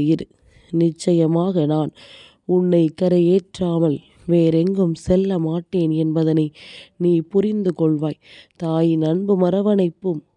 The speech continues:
உன்னை எந்த இடத்திலும் மீட்டெடுக்கும் என்பதனை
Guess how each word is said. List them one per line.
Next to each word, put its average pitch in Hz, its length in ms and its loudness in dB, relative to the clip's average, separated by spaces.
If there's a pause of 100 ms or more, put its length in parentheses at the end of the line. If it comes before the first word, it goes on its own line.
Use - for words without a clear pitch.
(180)
உன்னை 175 300 -2 (120)
எந்த 190 340 -2
இடத்திலும் 170 680 -2 (540)
மீட்டெடுக்கும் 180 1000 -2
என்பதனை 160 600 0